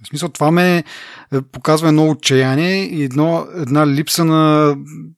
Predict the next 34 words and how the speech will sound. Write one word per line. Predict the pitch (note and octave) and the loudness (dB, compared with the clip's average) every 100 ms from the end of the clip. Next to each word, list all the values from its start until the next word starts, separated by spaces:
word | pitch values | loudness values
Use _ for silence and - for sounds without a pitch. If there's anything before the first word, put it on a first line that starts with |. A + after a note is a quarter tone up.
| _ | _
Аз | D3+ C#3+ - | -4 -2 -2
и | |
предния | - C#3 C3+ | 0 2 2
път | C3 C3+ B2+ | 0 -4 -6
или | |
по-предния | A#2 C3 C3 C3 B2+ | -4 -4 0 0 0
път | C3 A2+ | -2 -6
говорих | A2+ A#2+ A2+ | -4 -4 -4
за | |
това, | - A#2 | -4 -4
липса | A#2+ E3+ A3 | -4 0 2
на | G#3 | 2
визия | D3 C3 E3+ F#3+ F3+ | 2 -4 -2 -2 0
как | F3+ | -2
да | E3+ F3 | 0 0
направят | D3+ D#3+ D#3+ - | 0 -2 -2 -2
повече | D3 C#3 C3 | -4 -4 -8
пари. | A#2+ G#2 - - - - C3 | -12 -12 -16 -20 -20 -18 -10
Видяха, | B2+ D3+ F#3 G3 | -4 0 0 -2
че | - | 0
iPhone, | F3 D#3+ - C#3+ C#3 | 0 0 -2 -2 -2
нали, | B2+ - | -4 -6
телефоните | C3 B2 B2+ C#3+ C3 | -6 -4 2 2 0
като | - - | -8 -8
цяло, | B2+ A#2 | -8 -6
смартфоните | - C#3+ D3 C#3 C3+ C3 | 0 0 2 -2 -2 -2
вече | B2 B2 B2 | -4 -4 -4
озряха, | G#2 G2+ G2+ A2 A#2 F3 F3+ - - - _ | -6 -10 -12 -12 -8 -4 -4 -8 -20 -20 _
а, | B2 A#2+ A#2+ C3 - _ _ _ _ - | -8 -6 -4 -6 -10 _ _ _ _ -6
почнаха, | C3+ - C#3 C#3+ | -4 -4 -4 -4
нали, | C3 B2+ B2+ | -2 -2 -2
да | B2 | 0
нямат | B2 B2+ C#3 C3+ | 0 2 0 0
тия | C#3 C#3 C3+ C3 | 0 2 2 0